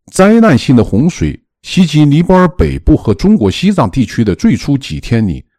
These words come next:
尼泊尔的一些新闻媒体和社交媒体讨论认为，洪水可能是由西藏的一个湖泊决堤引起的，这也是去年一场致命的洪灾的原因，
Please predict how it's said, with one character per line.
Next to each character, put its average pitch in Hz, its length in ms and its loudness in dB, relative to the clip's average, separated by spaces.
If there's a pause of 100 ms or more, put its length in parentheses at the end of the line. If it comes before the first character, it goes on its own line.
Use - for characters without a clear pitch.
(100)
尼 156 140 4
泊 202 120 2
尔 131 140 2
的 165 100 -2
一 139 140 -2
些 - 220 0
新 208 220 0
闻 160 140 4
媒 127 240 2
体 - 320 -10 (200)
和 107 200 0
社 - 220 0
交 120 160 2
媒 101 180 2
体 - 240 -6 (260)
讨 80 240 -4
论 143 180 2
认 156 200 4
为， 92 160 0 (220)
洪 208 280 2
水 80 300 -4 (240)
可 107 180 0
能 104 140 0
是 135 200 0
由 98 200 4 (240)
西 - 380 -2
藏 165 240 2
的 85 180 -2
一 92 160 -4
个 104 200 0 (280)
湖 170 300 -2
泊 151 200 2
决 190 320 0
堤 190 360 0 (260)
引 113 220 4
起 80 200 -4
的， 80 180 -6 (280)
这 262 120 4
也 104 180 4
是 - 180 -4
去 233 340 2
年 110 220 4
一 123 100 4
场 - 300 -6 (220)
致 226 180 2
命 156 200 4
的 95 80 2
洪 113 320 -2
灾 131 200 0
的 113 100 0
原 87 280 0
因， 139 220 2